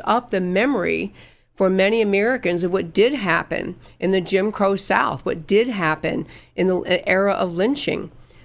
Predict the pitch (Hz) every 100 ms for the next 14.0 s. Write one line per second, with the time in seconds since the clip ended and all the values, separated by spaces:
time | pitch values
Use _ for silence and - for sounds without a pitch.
0 | - - - - - - _ _ 180 180
1 | 233 - - 190 175 247 - 156 156 156
2 | - - - _ _ _ _ _ - 202
3 | 185 214 208 - 190 185 202 185 185 175
4 | 175 185 202 170 165 175 170 165 165 165
5 | 170 175 165 165 175 190 214 214 - _
6 | 180 170 160 - - - 175 175 175 165
7 | 190 175 160 160 165 180 175 165 165 165
8 | - - - - - - - - - -
9 | 165 - 196 202 220 320 185 180 190 190
10 | 202 196 190 214 294 - 180 - 170 -
11 | 156 - - 151 - - - - - 196
12 | 180 185 180 - - - 185 - 190 190
13 | 202 208 185 180 185 185 196 175 170 -